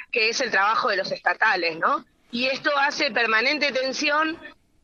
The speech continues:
que no la tiene que haber, por eso digo, el, el potenciar trabajo es para otra cosa, no es para inventarle trabajo a la gente que vaya a barrer una vereda, sino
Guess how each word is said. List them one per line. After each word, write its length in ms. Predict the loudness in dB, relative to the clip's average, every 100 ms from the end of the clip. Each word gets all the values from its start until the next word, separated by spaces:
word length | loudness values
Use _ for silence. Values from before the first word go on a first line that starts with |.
| -20 _ _
que 160 | -2 0
no 120 | 2
la 120 | 0
tiene 240 | 0 -2 0
que 60 |
haber, 240 | 2 2 2
por 140 | 0
eso 180 | 0 0
digo, 340 | 0 2 0
el, 220 | 0 -2 0
el 160 | -2 -2
potenciar 440 | -4 -2 -4 -2
trabajo 500 | 0 0 0 0 -2
es 80 | -2
para 260 | 0 2 2
otra 400 | 0 0 0 0
cosa, 500 | -4 -4 -2 0 -2 -6 -6
no 80 | -4
es 80 | 0
para 160 | 0
inventarle 540 | 0 -2 -2 0 0 0
trabajo 380 | 0 0 0 2
a 60 |
la 100 | 2
gente 640 | 2 0 -2 0 0 0 -10 -4
que 140 | 0
vaya 260 | 2 2 2
a 40 |
barrer 280 | 2 2 2
una 200 | 2 2
vereda, 500 | 2 0 2 2 2
sino 640 | 0 -2 0 0 0 -2